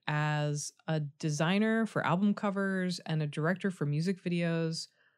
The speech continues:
are things that were commissioned to him, and he was very talented in that field,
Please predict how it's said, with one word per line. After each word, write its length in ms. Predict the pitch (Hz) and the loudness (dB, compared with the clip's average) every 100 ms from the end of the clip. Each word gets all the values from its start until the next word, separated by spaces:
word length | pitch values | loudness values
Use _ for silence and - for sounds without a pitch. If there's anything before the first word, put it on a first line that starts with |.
| _ _ _ _ - | _ _ _ _ 0
are 140 | 170 | 2
things 360 | 175 214 208 180 | 2 4 4 4
that 140 | 180 | 2
were 220 | 165 170 165 | 2 0 0
commissioned 720 | - 170 214 - 165 147 147 | 0 2 2 2 2 2 0
to 80 | |
him, 400 | 156 156 143 143 - | 2 2 2 0 0
and 160 | 156 | 0
he 100 | 170 | 2
was 360 | 165 160 185 180 | 2 4 2 2
very 280 | 160 160 196 | 2 2 0
talented 540 | - 170 190 190 151 | 0 2 2 2 2
in 120 | 151 | 2
that 240 | 147 139 139 | 2 0 -4
field, 440 | - 143 139 143 | 0 2 2 0